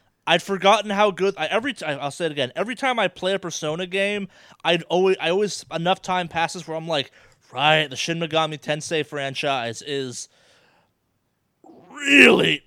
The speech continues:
really good." Like, it's, I, I, I am really excited for Persona five now, because Persona four, a game that essentially came out a console generation ago, is this goddamn good.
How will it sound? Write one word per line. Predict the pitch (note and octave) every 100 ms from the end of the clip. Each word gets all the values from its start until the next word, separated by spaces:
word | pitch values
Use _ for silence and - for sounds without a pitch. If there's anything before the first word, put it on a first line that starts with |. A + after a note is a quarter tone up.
| _
really | G3+ G3+ F#3 E3 D#3
good." | C#3+ D#3+ C3 A#2+
Like, | C3+ B2+
it's, | E3 D#3+ - - - _ _ _ _ _ _ _ _ _ _ _ _ _ -
I, | D#3+
I, | F3
I | E3+ F3
am | D#3 B2+ C3
really | E3+ G3 G3+ F#3+ F3+
excited | E3 E3+ D#3 C#3
for | C#3+
Persona | C#3+ - C#3+ C3
five | - C#3+ C#3 C3
now, | C#3 C3+ B2+ A#2+ - - _
because | D#3 C#3+ D#3+ D#3
Persona | - D3+ - D#3+ D3+
four, | - D#3+ D#3 D3+ C#3+ C#3 - - _ -
a | E3
game | D#3+ F#3 G#3 F#3+
that | F#3
essentially | F3 - A3+ A3+ G#3
came | F3 G#3+ G3
out | F3+ C#3+
a |
console | B2 - F3+ C4 B3+ F3
generation | E3+ D3+ D3 C#3+ C3+ C#3+
ago, | B2+ C3 C3 B2+ C3+ - _ _ _ - D3
is | F3 E3 C#3 C3+ A2+ A2+
this | C#3 D#3 C#3+ - -
goddamn | - D3+ C#3 B2+ C#3+ C3 A#2+ A#2
good. | B2+ G#2 F#2 G#2+